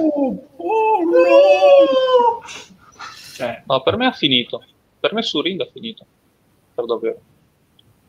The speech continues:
Speaker 1: Mm.
Speaker 3: Infatti
Speaker 1: Posso
Speaker 3: anche
Speaker 1: dire
Speaker 3: queste
Speaker 1: che mi ha
Speaker 3: cose di
Speaker 1: paura.
Speaker 3: Bray Wyatt, non, secondo me non,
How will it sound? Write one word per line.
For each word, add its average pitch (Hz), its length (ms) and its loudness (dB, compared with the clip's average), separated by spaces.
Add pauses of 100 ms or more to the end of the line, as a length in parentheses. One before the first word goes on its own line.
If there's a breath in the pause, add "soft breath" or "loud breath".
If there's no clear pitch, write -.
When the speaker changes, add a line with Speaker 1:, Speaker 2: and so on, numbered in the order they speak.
(300)
Speaker 1:
Mm. 113 60 -16 (500)
Speaker 3:
Infatti - 60 -12
Speaker 1:
Posso 156 140 0
Speaker 3:
anche 160 220 0
Speaker 1:
dire 135 100 -2
Speaker 3:
queste - 200 -4
Speaker 1:
che 131 60 -6
mi 139 60 -4
ha - 20 4
Speaker 3:
cose 147 180 0
di 143 120 0
Speaker 1:
paura. 139 140 0
Speaker 3:
Bray 143 100 2
Wyatt, 135 680 0
non, 131 260 -12
secondo 160 320 -12
me 180 160 -8
non, 160 240 -10